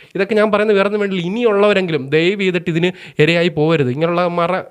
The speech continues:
ഏഹ്, പിന്നെ പിടിച്ച് നിന്ന് കൊടുക്കരുത്. കാരണം ഒരുപാട് പെണ്ണുങ്ങൾ ആവശ്യത്തിന് അവർക്ക് കിട്ടും വേണ്ടത്, ചോദിച്ച് അങ്ങോട്ട് കൊണ്ട് കൊടുക്കുന്നത്. അതിൻ്റെ പിന്നാലെ പോട്ടെ,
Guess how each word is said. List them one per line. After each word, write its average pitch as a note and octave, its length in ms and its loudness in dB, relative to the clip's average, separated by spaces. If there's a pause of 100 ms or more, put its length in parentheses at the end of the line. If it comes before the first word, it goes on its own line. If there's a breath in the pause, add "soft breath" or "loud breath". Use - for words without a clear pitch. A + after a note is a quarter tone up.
ഏഹ്, D#3 60 -2
പിന്നെ F3 240 -2
പിടിച്ച് E3 260 -4
നിന്ന് E3+ 240 0
കൊടുക്കരുത്. E3 320 0
കാരണം F3 140 0
ഒരുപാട് F#3 320 0
പെണ്ണുങ്ങൾ F3 280 -2
ആവശ്യത്തിന് D#3+ 300 0
അവർക്ക് D#3+ 180 0
കിട്ടും C#3 300 -4
വേണ്ടത്, D3 460 -2
ചോദിച്ച് D#3+ 260 0
അങ്ങോട്ട് E3 300 -2
കൊണ്ട് D#3+ 160 -2
കൊടുക്കുന്നത്. C3+ 380 -2 (280 loud breath)
അതിൻ്റെ A3 220 2
പിന്നാലെ A3+ 240 0
പോട്ടെ, F#3+ 340 -4